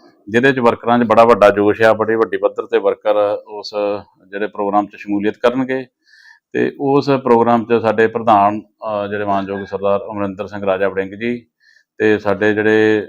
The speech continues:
ਅ, ਸੀ ਐਲ ਪੀ ਦੇ ਲੀਡਰ ਪ੍ਰਤਾਪ ਸਿੰਘ ਬਾਜਵਾ ਜੀ, ਸੁਖਜਿੰਦਰ ਸਿੰਘ ਰੰਧਾਵਾ ਜੀ, ਅ, ਸਾਡੇ ਜਨਰਲ ਸੈਕਟਰੀ, ਅ, all ਇੰਡੀਆ ਕਾਂਗਰਸ ਇੰਚਾਰਜ ਮੱਧ ਪ੍ਰਦੇਸ਼, ਅ, ਰਾਜਸਥਾਨ, ਤੇ ਸੁਖਪਾਲ ਸਿੰਘ ਖਹਿਰਾ ਜੀ ਜਿਹੜੇ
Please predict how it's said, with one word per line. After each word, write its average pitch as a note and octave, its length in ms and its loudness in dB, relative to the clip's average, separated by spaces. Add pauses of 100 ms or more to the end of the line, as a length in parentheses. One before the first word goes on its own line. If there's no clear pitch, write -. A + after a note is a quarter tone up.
ਅ, G#2+ 380 -2
ਸੀ - 280 -6
ਐਲ G#2+ 120 2
ਪੀ A2 120 -6
ਦੇ G#2 60 -2
ਲੀਡਰ F2+ 320 -8 (500)
ਪ੍ਰਤਾਪ G2+ 280 0
ਸਿੰਘ G#2 180 -8
ਬਾਜਵਾ G2 320 0
ਜੀ, A2+ 340 -2 (460)
ਸੁਖਜਿੰਦਰ A2 460 -2
ਸਿੰਘ A2+ 200 -4
ਰੰਧਾਵਾ G#2 420 2
ਜੀ, A#2 300 -2
ਅ, - 560 -16
ਸਾਡੇ G#2 220 -2
ਜਨਰਲ G#2 240 -4
ਸੈਕਟਰੀ, G#2+ 520 -2
ਅ, - 840 -8
all G#2 100 0
ਇੰਡੀਆ G#2 220 0
ਕਾਂਗਰਸ G#2 400 -2 (500)
ਇੰਚਾਰਜ G2+ 360 6
ਮੱਧ G#2 220 2
ਪ੍ਰਦੇਸ਼, A2+ 360 0
ਅ, A2+ 180 8
ਰਾਜਸਥਾਨ, B2+ 480 6 (540)
ਤੇ G#2+ 180 0
ਸੁਖਪਾਲ A2 420 2
ਸਿੰਘ A2+ 180 -2
ਖਹਿਰਾ G#2+ 280 2
ਜੀ A2 140 -2
ਜਿਹੜੇ G#2+ 500 0